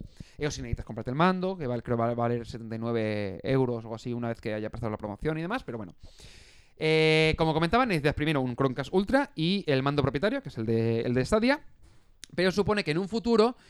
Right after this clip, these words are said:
como puedes jugar desde un ordenador con Chrome os o un ordenador con Chrome o móvil y demás, podrás utilizar dispositivos exter-, dispositivos de terceros, ya sean teclado, ratón, mandos de Xbox, de PlayStation, etcétera, etcétera. Es decir, no tendrás ningún problema para utilizar cualquiera.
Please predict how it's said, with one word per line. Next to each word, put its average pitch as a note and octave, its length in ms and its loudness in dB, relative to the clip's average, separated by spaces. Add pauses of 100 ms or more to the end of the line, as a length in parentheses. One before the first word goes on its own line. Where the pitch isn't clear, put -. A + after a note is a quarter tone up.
(180)
como C#3+ 220 0
puedes D3+ 220 6
jugar E3 320 4
desde B2+ 180 -2
un C3 480 -4
ordenador C#3 320 6
con C#3 140 4
Chrome D#3+ 260 8
os D3+ 160 6
o B2 420 6
un C3 140 4
ordenador B2 360 2
con C3 140 0
Chrome E3 320 8 (380)
o A#2+ 340 6
móvil D#3 280 6
y - 20 2
demás, G3+ 260 4
podrás C#3+ 220 -2
utilizar D3+ 380 4
dispositivos C#3+ 400 4
exter-, C#3+ 280 0
dispositivos C3+ 480 4
de C#3+ 60 6
terceros, B2 400 2
ya C3 160 2
sean C#3+ 260 2 (300)
teclado, D3 340 8
ratón, D#3 440 8
mandos C#3 240 4
de B2 80 -2
Xbox, D3+ 380 6
de C3 140 0
PlayStation, D#3 560 -2
etcétera, B2+ 220 -2
etcétera. - 340 -10
Es - 200 -20
decir, C3 140 -6
no C3 60 -8
tendrás B2+ 160 -2
ningún C3 200 -2
problema C#3+ 220 4
para D#3 120 2
utilizar B2+ 260 -2
cualquiera. B2+ 460 -4